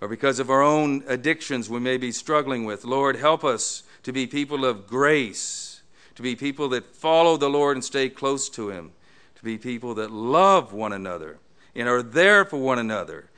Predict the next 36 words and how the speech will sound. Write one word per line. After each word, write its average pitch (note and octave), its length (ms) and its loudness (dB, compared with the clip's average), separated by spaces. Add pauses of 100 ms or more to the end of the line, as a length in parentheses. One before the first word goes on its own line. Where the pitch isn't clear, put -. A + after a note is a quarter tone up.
(160)
and A#2+ 80 -2
are B2+ 100 2
supportive G3+ 760 4
of D3 120 2
one C3+ 200 2
another G#2 500 -4 (420)
and C3 280 0
not E3+ 280 2
condemnatory C#3+ 1040 0
and B2 160 -6
tearing D3 380 0
down, C#3 280 -2
but A2 180 -6
building B2 380 -2
up A#2+ 320 -4 (840)
and G#2+ 140 -10
encouraging. E2+ 880 -10
Lord, A2 520 -4 (280)
that's C#3+ 340 -4
what A2+ 200 -8
drew B2 320 -4
the G#2+ 180 -6
early A#2 300 -2
people A#2 400 -10
to A2 120 -10
the A2 120 -12
church. B2 540 -6 (200)
That's A2+ 240 -6
what's A#2+ 140 -8
gonna G#2+ 240 -10
draw A2+ 240 -4
people A2+ 360 -10
to G#2+ 100 -12
the G2 100 -12
church A2+ 420 -8
today. F#2+ 540 -8